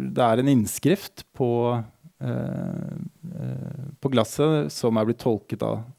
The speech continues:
som til Allah. Men dette er jo noe man typisk finner både i Eiker, eh, på et sted som Kaupang,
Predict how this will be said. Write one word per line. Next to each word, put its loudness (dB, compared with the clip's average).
som -6
til 0
Allah. 0
Men 4
dette 8
er 12
jo 6
noe 8
man 6
typisk 0
finner 4
både 6
i 6
Eiker, 4
eh, 6
på 4
et 4
sted 4
som -2
Kaupang, 4